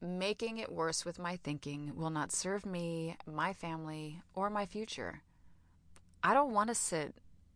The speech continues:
on pause and wait to start again. I want to believe that this is happening for me, not to me. Let's pretend we're writing a story about a global pandemic and we're creating the character outline for our lead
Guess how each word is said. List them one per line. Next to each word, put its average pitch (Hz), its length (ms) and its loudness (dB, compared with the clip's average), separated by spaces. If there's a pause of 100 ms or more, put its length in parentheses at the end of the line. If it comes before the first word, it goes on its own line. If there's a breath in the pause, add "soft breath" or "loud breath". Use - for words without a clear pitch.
(280)
on 175 160 2
pause 147 500 2
and 170 180 -2
wait 156 180 -2
to 165 80 -2
start 143 280 -2
again. 139 420 -6 (580 loud breath)
I 175 100 12
want 196 200 6
to 190 40 4
believe 175 380 0
that 170 160 2
this 165 180 -2
is 160 120 -4
happening 165 440 -2
for 175 340 -6
me, - 320 -10 (240)
not 139 260 -2
to - 180 -6
me. 139 300 -10 (2250 soft breath)
Let's 349 140 2
pretend 285 400 6
we're 254 120 8
writing 185 320 6
a 175 40 6
story 156 600 4
about 190 220 8
a 165 60 4
global 165 400 4
pandemic 156 880 -2
and 180 140 0
we're 175 100 -2
creating 202 480 0
the 180 80 0
character 160 480 -2
outline 147 420 -2
for 160 160 -6
our 156 100 -4
lead - 200 -6